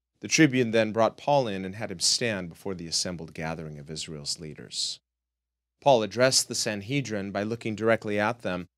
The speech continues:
and telling them, "My brothers, I have fulfilled my duty to God in all good conscience to this day." Upon hearing this, the high priest, Ananias, ordered those who were standing near Paul to strike him in the mouth.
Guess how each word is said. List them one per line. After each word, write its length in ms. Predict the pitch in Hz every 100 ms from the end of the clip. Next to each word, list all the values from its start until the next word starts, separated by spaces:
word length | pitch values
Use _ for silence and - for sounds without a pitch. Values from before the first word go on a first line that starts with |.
| _ -
and 120 | 113
telling 400 | - 147 151 127
them, 300 | 95 82 87 _ _ -
"My 120 | 120
brothers, 640 | 113 151 156 151 - - _
I 100 | -
have 180 | 143 135
fulfilled 540 | - 107 - 170 175 156
my 140 | 143
duty 360 | 107 101 98 95
to 160 | 113
God 340 | 92 78 76 - _ -
in 140 | 110 -
all 220 | 117 127
good 200 | 120 110
conscience 640 | - 92 80 - 58 - - _
to 80 | -
this 240 | 135 -
day." 320 | - 87 71 _ _ _ _ _ _ _ _ _ _ _
Upon 280 | 107 143 123
hearing 360 | 107 156 139 101
this, 380 | 87 82 -
the 160 | - -
high 120 | 127
priest, 580 | 123 - 131 98 95 -
Ananias, 800 | 110 110 95 98 104 76 - - - _ _ -
ordered 320 | 147 147 117
those 300 | 123 123 120
who 60 | 113
were 80 |
standing 480 | 104 - 131 120 110
near 160 | 110 104
Paul 480 | - 135 110 95 - _ -
to 80 |
strike 480 | 110 - - 135 131
him 120 | 110
in 80 | 95
the 80 | 87
mouth. 580 | 82 69 - - -